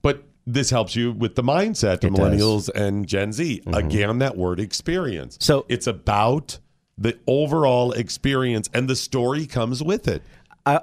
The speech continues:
Speaker 2: I wanna qualify some of the, the, the generational, uh, traits of, of, of Gen Zers. Um, you know, uh, where they're gonna spend their money is all speculative. I understand that, but here are some hard facts
Speaker 1: Okay.
Speaker 2: on, on large-scale interviews with them. Um,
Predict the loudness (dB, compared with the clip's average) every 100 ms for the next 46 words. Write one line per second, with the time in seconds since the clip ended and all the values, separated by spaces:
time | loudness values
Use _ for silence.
0 | 4 2 2 4 4 4 4 2 2 2
1 | 2 2 0 -2 -2 -2 -2 0 0 -2
2 | -10 -2 2 4 4 2 2 2 2 0
3 | 0 2 2 2 -2 -2 -2 0 -2 -2
4 | -4 0 2 2 0 0 0 0 -4 -10
5 | -20 -20 _ _ _ 0 2 0 -2 -8
6 | _ _ _ _ _ _ 2 2 0 -2
7 | -2 -6 -10 -4 2 2 4 2 2 2
8 | 2 4 2 2 2 0 -2 0 0 0
9 | 2 2 2 0 0 0 0 0 -2 0
10 | 2 2 0 0 2 0 0 0 0 0
11 | -4 -2 -2 0 2 2 0 0 2 2
12 | 0 -2 0 0 -2 -2 -2 -4 -4 -6
13 | -8 -18 -20 _ _ 0 0